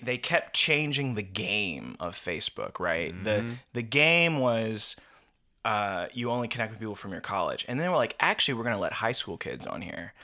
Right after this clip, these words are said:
Speaker 1: "Actually, we're gonna let your mom and dad on here."
Speaker 2: <laughs> Oh, no!
Speaker 1: "Actually, we're gonna start selling you ads all the time. Every third post is gonna be an ad.
Speaker 2: Oh,
Speaker 1: And
Speaker 2: man.
Speaker 1: actually, we're gonna," you know,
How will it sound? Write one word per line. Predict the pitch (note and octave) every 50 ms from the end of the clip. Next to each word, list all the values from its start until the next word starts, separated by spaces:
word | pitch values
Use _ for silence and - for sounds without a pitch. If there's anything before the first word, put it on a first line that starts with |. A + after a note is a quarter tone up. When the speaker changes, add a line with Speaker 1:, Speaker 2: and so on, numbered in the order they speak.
| - - - - _ - _ - -
Speaker 1:
"Actually, | F3+ A#3+ B3+ - - - C#3+ C3 A#2+
we're | A#2 C#3 D3+
gonna | C#3 A#2+
let | A2+ - -
your | G#2+ G#2
mom | G2+ G#2+ G#2+ A2+ A#2 G#2+
and | F#2+ F2 F2 F2+
dad | G2 F#2+ G2 A#2 B2 A#2
on | F#2+ D2+ B1 F#2
here." | G2+ - - E3+ D#3 - - F#3 -
Speaker 2:
<laughs> | F#3 D#3+ - -
Oh, | F3+ C4+ D#4+ E4
no! | F#4 F4+ F4+ F4 E4+ -
Speaker 1:
"Actually, | E3 G3+ C4+ D4 D4 - - E3 D3+ B2+ A2 G#2+ G#2 G#2 G2+ -
we're | - A#2+ B2 B2
gonna | B2 C3 B2+ B2 A2+
start | - - C#3+ C3+ B2+ G2+
selling | - - - C#3 C3 C3 B2+ A#2+ A2+
you | G#2+ G2 F#2 - -
ads | - G#2+ A#2+ B2 A2 F2 C2+ B1+ A#1+ - - - -
all | - A2+ A2 A2 A2+ A#2 A2+
the | A2+ A2+
time. | - - G#2+ G#2 F#2+ E2+ D2 G1+ - -
Every | - B2 D3+ F3 F#3+ G#3 G3 E3
third | - - C#3 C3+ C#3 C3+ C#3 B2 A2+ -
post | - G#2+ G#2+ G#2 F#2 - - E2
is | E2+ -
gonna | - F#2+ F2 E2
be | D#2 D2 D2+
an | C#2+ - - -
ad. | - F2 E2+ D2+ C2+ A1 A#1 A#1 - -
Speaker 2:
Oh, | E2+ D#2+ D2+ D2 - -
Speaker 1:
And | - A#2+ A#2+
Speaker 2:
man. | A#2+ - -
Speaker 1:
actually, | - B2+ E3 B3+ A#4+ A#4 - - - - C3+ A2+ A#2 A#2 G2+ F#2 F#2+ F#2+ G2+ A#2+ C#3+ C3+ - - - - - - -
we're | D#3 F#3 F3
gonna," | E3 F3+ F3 - - -
you | D#3 D#3
know, | D3 C3+ C3 C3+ -